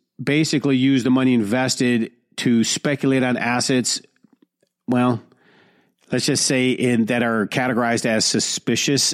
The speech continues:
activity. Uh, I wouldn't go beyond even maybe politics. Who knows? I wouldn't be surprised if that did happen.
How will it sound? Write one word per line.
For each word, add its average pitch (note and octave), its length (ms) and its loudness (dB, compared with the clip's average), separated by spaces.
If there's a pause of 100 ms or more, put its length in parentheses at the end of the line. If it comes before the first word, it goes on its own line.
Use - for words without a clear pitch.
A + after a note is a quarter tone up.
(120)
activity. D3+ 640 -2 (840)
Uh, F#2+ 60 -4
I G2 140 0
wouldn't G#2 240 2
go A2 280 2
beyond A2 500 0
even G#2 260 2
maybe G#2 240 2
politics. A#2 640 -2
Who A#2 140 0
knows? A2 400 2
I G2 120 0
wouldn't G2 280 0
be G#2 80 2
surprised G#2+ 560 -2
if F#2+ 100 -2
that F#2+ 220 0
did G2+ 160 0
happen. G#2 480 0